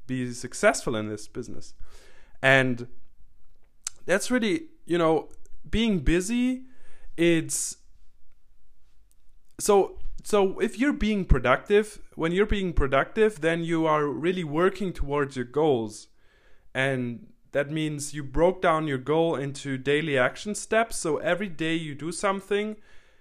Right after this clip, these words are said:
that at the end of the month or a year will then result to you achieving your goals. So when you did that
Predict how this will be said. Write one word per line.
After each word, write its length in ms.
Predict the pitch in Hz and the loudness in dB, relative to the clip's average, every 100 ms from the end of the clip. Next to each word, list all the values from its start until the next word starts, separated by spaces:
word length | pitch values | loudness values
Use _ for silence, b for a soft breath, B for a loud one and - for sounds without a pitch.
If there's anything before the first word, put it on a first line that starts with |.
| b b | b b
that 440 | 151 147 139 139 - - | 2 2 2 -2 -10 -4
at 180 | 151 139 | -4 -2
the 140 | 151 | -2
end 100 | 165 | 0
of 100 | 165 | -2
the 80 | 151 | -2
month 420 | 151 175 214 - - | 2 2 0 -4 -2
or 320 | 151 147 131 | 0 0 0
a 140 | 127 | -2
year 580 | 139 143 185 220 247 220 | -6 -4 2 4 4 0
will 220 | 156 160 | -2 -4
then 480 | 147 165 170 170 - - - _ - - | 0 0 0 -2 -6 -12 -20 _ -20 -10
result 580 | 151 151 139 160 185 185 | -4 -4 4 6 6 4
to 100 | 190 | -4
you 160 | 156 151 | -4 -4
achieving 760 | 147 - 160 147 143 139 131 | -4 -6 -6 -4 -4 -4 -4
your 160 | 131 127 | -4 2
goals. 580 | 160 190 117 101 - - - - - _ _ - | 6 6 6 -2 -12 -18 -20 -20 -20 _ _ -12
So 640 | - 151 143 139 135 - | -2 2 4 4 2 -2
when 200 | - 160 | -4 -2
you 100 | 151 | -2
did 320 | 135 208 175 | 2 2 2
that 560 | 147 196 202 131 - | 2 4 4 2 -2